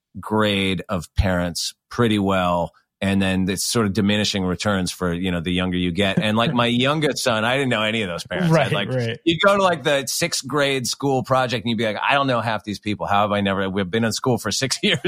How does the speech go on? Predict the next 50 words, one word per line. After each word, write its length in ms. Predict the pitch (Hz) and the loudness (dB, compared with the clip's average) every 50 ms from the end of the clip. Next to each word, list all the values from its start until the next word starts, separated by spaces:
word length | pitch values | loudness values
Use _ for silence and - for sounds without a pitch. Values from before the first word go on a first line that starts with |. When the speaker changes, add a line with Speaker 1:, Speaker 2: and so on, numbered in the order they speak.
| 214 - | 0 0
Speaker 1:
together. 300 | - - 214 165 151 147 | 2 0 2 2 2 2
Like, 220 | 135 135 135 - - - | 0 0 -2 -2 -4 -6
I 220 | 220 - - 156 | -6 -2 2 2
don't 120 | 156 156 170 | 2 4 4
know 140 | 170 170 170 | 4 4 4
who 60 | 165 | 4
any 180 | 165 160 160 | 4 2 2
of 40 | 151 147 | 0 -2
these 60 | 127 | -2
people 200 | 139 139 123 127 | -4 -2 0 0
are." 120 | 113 90 - _ _ _ _ | -2 -2 -4 _ _ _ _
Um, 400 | - 165 170 160 147 131 110 101 - _ _ _ _ _ _ _ _ | 0 2 2 4 2 0 -2 -4 -10 _ _ _ _ _ _ _ _
but, 240 | 143 147 151 151 147 | 2 4 4 4 4
uh, 280 | 139 131 127 123 117 - - | 4 4 4 2 0 -4 -4
but, 340 | 131 135 131 131 120 - - | 2 2 2 2 2 0 0
uh, 400 | 123 117 113 110 107 107 107 - - | 2 2 2 2 2 0 -2 -2 -2
uh, 280 | 117 117 110 107 104 101 - - _ _ _ - _ _ _ | 0 0 2 2 0 -2 -4 -10 _ _ _ -20 _ _ _
all 300 | - 135 143 156 170 165 160 | 2 2 4 4 2 2 2
that 240 | 147 143 131 123 113 | 0 0 -2 -2 -2
said, 200 | - 139 139 127 | -2 -2 0 2
then 200 | 147 160 170 175 | 2 2 2 2
when, 260 | 175 170 160 156 147 | 2 2 0 0 -2
when, 180 | 139 147 143 143 | 0 0 2 2
you 80 | 139 | 2
know, 80 | 139 131 | 2 2
once 260 | 127 127 135 131 127 | 2 2 0 0 -2
your 100 | - 110 | -4 -4
kids 180 | - - 117 101 | -2 -2 -2 0
get 160 | - 113 107 | 0 0 2
into 340 | 104 101 98 98 92 90 80 | 2 2 2 2 0 0 -2
middle 340 | - 110 104 107 110 104 101 | -2 0 2 2 2 2 0
school, 280 | - - - 98 92 87 | -2 -2 -2 0 0 0
then 160 | 90 87 90 | 0 -2 -2
you 80 | 87 | -2
stop 380 | 82 - - - 92 92 92 - | -2 -4 -2 0 0 0 0 -2
being 300 | 90 92 92 87 87 85 | -4 -4 -4 -4 -4 -6
kind 200 | - - 90 85 | -6 -6 -6 -6
of 120 | 82 78 73 - | -6 -10 -14 -10
involved 600 | 92 87 80 71 87 80 78 80 90 107 110 - | -8 -8 -6 -4 -4 -4 -2 0 -2 -4 -4 -4
in 140 | - 107 113 | -4 -2 0
that 200 | 113 113 110 101 | 2 0 0 0
way. 180 | 110 110 113 | 0 0 0
You 180 | 113 110 101 95 | 2 0 0 -2
just 340 | 82 - - 92 90 - - | -2 -4 -10 -10 -10 -10 -4
drop 240 | - 90 85 82 - | -2 -2 -2 -2 -2
them 140 | - 85 | -4 -2
off 240 | 82 80 82 85 - | 0 0 0 -2 -4
and 100 | 85 85 | -8 -12
you 80 | 82 82 | -12 -6
don't, 260 | 78 87 82 82 82 | -4 -4 -4 -4 -8